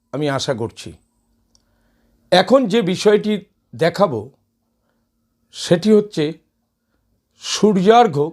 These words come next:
কিভাবে দেবেন এবং সূর্যার্ঘ্য দিতে গেলে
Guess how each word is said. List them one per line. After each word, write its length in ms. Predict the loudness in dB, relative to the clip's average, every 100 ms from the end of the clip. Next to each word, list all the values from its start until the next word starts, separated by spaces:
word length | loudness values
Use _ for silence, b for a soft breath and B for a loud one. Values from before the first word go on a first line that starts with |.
| _
কিভাবে 360 | -2 0 2
দেবেন 280 | 0 2 0 -2 -10 _ _ _ _ _ -4
এবং 200 | 4 4 4 -8 _ _ _ _ _ _ _ _ _
সূর্যার্ঘ্য 840 | -18 -10 0 0 4 6 4 2 -6 -10 _ -20 -14
দিতে 240 | -12 -2 -2
গেলে 320 | 0 -2 -2